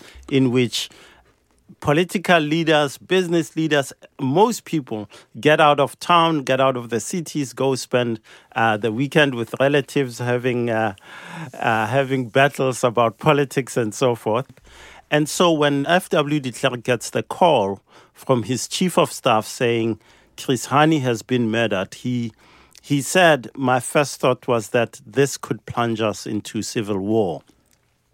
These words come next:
And so he said, "What, what do I do?" And he said, "I have to reach out to Nelson Mandela because this is Mandela's moment, not mine. This is a moment when whatever I say,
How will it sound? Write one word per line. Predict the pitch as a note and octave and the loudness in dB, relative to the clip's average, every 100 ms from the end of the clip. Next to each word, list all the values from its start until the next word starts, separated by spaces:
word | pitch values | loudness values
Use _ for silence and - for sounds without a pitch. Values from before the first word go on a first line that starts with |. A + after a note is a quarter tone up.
| - - - | -20 -20 -2
And | C#3+ C#3+ | 2 2
so | - D#3 | 4 4
he | C3 C3+ | 4 0
said, | - C3+ A#2+ - - _ | 4 4 2 -6 -20 _
"What, | - A#2+ E3 G3+ - - - | -4 2 4 2 -6 -18 -12
what | C#3 D#3 F#3+ | 2 4 4
do | D#3 C3 | 2 4
I | C3 | 4
do?" | B2 G2 D3 C3 F2+ D#2+ - _ A#2 | 2 -2 -2 -2 -4 -10 -20 _ -4
And | A#2 | -2
he | A#2 | -2
said, | G#2+ C#3 B2+ - | 0 0 0 -2
"I | A#2+ | -4
have | A#2 F3+ - | 0 -2 -2
to | - D#3+ | -4 -2
reach | C#3+ - | -2 0
out | B2+ A#2+ - - - _ - | 2 0 -4 -20 -20 _ -14
to | - A2+ | -6 0
Nelson | A#2+ B2+ - B2 | 2 0 0 -2
Mandela | A#2 A2+ G#2 A2+ A2+ G#2 | 0 0 -2 -2 -2 -4
because | G2+ - - B2 A2+ - | -8 -14 -6 -4 -4 -6
this | F#2 D3+ D3 - - _ _ _ _ _ | 0 2 0 -8 -14 _ _ _ _ _
is | A#2+ - | -8 -4
Mandela's | A#2 A2+ A#2+ B2 A2 - | -2 0 0 0 -2 -4
moment, | G#2+ G#2 G2+ F2+ - | -4 -2 -4 -6 -6
not | G#2 G2+ - | -4 -4 -4
mine. | G2 E2+ D#2+ E2 | -4 -4 -6 -10
This | - - A#2+ - | -12 -8 -6 -6
is | B2+ B2 | -4 -4
a | |
moment | G#2+ A2+ A#2 G#2+ - | -2 -2 -2 -4 -4
when | A2 G2+ - _ _ _ _ _ _ _ | -4 -4 -8 _ _ _ _ _ _ _
whatever | A2 C3 C3+ F#3 B3+ | 0 2 4 4 2
I | A3+ G3+ D#3+ | 2 2 0
say, | - F3 D#3+ A#2+ F#2 G2 | 0 0 2 0 -4 -10